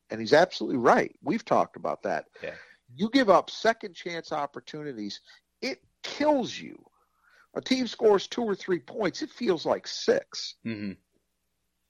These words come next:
Speaker 1: And it, 'cause it, because in a sense it is, because you swing from they don't score and you have a chance to score to they scored.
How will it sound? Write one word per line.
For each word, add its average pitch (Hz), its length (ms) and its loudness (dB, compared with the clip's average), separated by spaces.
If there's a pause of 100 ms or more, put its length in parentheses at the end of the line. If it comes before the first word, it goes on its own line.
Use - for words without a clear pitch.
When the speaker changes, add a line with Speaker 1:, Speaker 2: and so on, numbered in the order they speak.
(560)
Speaker 1:
And 185 140 8
it, 185 100 -4
'cause 240 220 8
it, 226 240 2
because 220 300 4
in 208 80 4
a 180 40 4
sense 269 400 2
it 208 80 6
is, - 400 4 (400)
because 180 340 4
you 170 120 -2
swing 190 720 2 (360)
from 160 420 4
they 170 180 4
don't 285 240 -4
score 170 480 -2
and 147 80 -12
you 190 140 -8
have 170 100 -6
a - 60 -14
chance 208 480 -12
to 147 100 -16
score 101 580 -4 (1120)
to 143 500 4 (100)
they 139 200 4
scored. - 580 -2